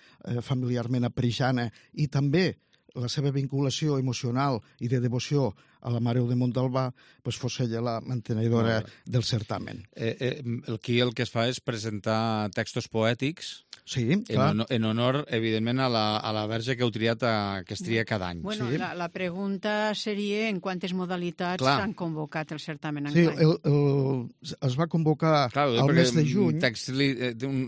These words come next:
Speaker 2: un text literari poètic, això abarca molt.
Speaker 1: Es,
Speaker 2: Eh,
Speaker 1: es va
Speaker 2: com,
Speaker 1: dedic-,
Speaker 2: com es pot
Speaker 1: sí,
Speaker 2: presentar
Speaker 1: sí,
Speaker 2: un
Speaker 1: sí.
Speaker 2: aquí? O
Speaker 1: Pues
Speaker 2: què
Speaker 1: mira,
Speaker 2: s'ha presentat?
Speaker 1: es, es va, mm, convocar al mes de juny, eh, els poetes que reben la convocatòria o se n'enteren, pues,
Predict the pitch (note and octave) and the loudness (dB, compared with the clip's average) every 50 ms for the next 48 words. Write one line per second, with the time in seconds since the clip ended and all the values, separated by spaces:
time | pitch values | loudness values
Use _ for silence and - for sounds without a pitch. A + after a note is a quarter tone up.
0 | B2+ C3 A2+ - C3+ B2 A#2 A2+ A#2+ B2+ B2+ B2 B2 B2+ B2+ A#2 C3 A#2 B2 B2+ | -2 -2 0 0 0 -2 -2 -6 -6 -6 -6 -4 -2 -2 -2 0 2 2 2 4
1 | B2+ C3 A2+ C3 C3 C#3 C#3 C3 D#3 D#3 C3+ B2+ - - C3+ C#3+ D3+ D#3+ E3+ E3 | 4 2 4 4 4 4 4 2 0 0 0 0 0 2 2 4 4 6 6 4
2 | C#3+ A2 A#2 A#2 A2+ D3+ D3 A2 E2+ D#2+ D2 _ - - - - - _ _ - | 4 4 2 2 4 4 2 2 0 -4 -6 _ -20 -20 -20 -20 -20 _ _ -4
3 | - D#3+ A#2+ A2 A2 G#2+ - D3+ C3+ D3 E3 E3+ E3+ F#3 D3+ D#3 D3+ B2+ - D#3 | 0 2 2 2 0 0 -2 -2 0 0 0 0 4 4 4 4 4 2 2 2
4 | E3 D#3+ - E3+ E3 C#3 E3 D3+ F#3 E3 B2+ C3 A#2 A2+ A#2 A#2 - C3 G#2+ G2+ | 2 2 0 0 0 2 2 2 4 4 4 4 4 4 4 2 2 2 0 -2
5 | F#2+ F#2+ - - A#2+ G#2 C#3+ - - C#3+ C3 - C3+ A#2+ A#2+ B2 B2+ - F3+ D3+ | -4 -4 -2 -2 2 4 4 6 6 6 4 4 2 0 0 -2 -2 -2 -4 -4
6 | - - - - D3+ C#3+ C3 B2 - - C3+ A#2+ A2 B2+ C3 C3+ C3 C3 B2+ B2 | -4 -8 -2 4 4 4 4 2 2 0 0 2 4 4 4 6 6 6 6 4
7 | B2 - _ _ - - C#3 C#3+ B2 A#2+ A2 - - B2 A#2 A#2 A#2+ - C#3 C3+ | 2 0 _ _ -12 -8 -4 -2 0 0 -2 -2 -2 -2 0 0 0 0 2 2
8 | B2+ G2 - - A#2+ A#2 A2+ A2 A2 G#2 C3 B2+ B2 C#3 F3 G3 G#3+ A3 F#4+ - | 2 2 0 -2 -2 -2 0 -2 0 2 2 2 4 4 4 4 4 2 -2 -6
9 | _ _ _ _ _ _ _ - C3+ B2 B2+ A#2+ A#2+ A#2 A#2 A2+ A2+ A2 G2 A#2 | _ _ _ _ _ _ _ 0 4 4 6 6 6 4 4 4 4 2 2 4
10 | B2+ B2 A2 - - B2 A#2+ B2 B2+ - - B2 A#2 G#2 - - - - _ _ | 2 2 2 2 2 4 4 4 4 4 2 2 2 2 0 -4 -6 -8 _ _
11 | _ - - A#2 A#2 A2 A2 B2+ A#2+ A#2+ B2 B2 A#2+ A#2 B2+ A#2+ B2 B2 A2 A2 | _ -8 -6 -4 -4 -4 -4 -2 -2 0 0 0 -2 0 0 2 2 2 2 2
12 | G#2+ - C#3 C#3+ C3+ B2 A2+ A2+ - - B2 B2 - - A#2 A#2 A2 A2 A2 D3 | 4 4 4 4 6 4 4 2 4 4 4 4 4 4 0 0 -2 -2 -2 -2
13 | C#3 C3 B2 A2 A#2 - _ _ _ _ _ - - C3 A#2 A2+ - - - | 0 0 0 -2 -2 -6 _ _ _ _ _ -6 -2 0 0 0 -2 -4 -8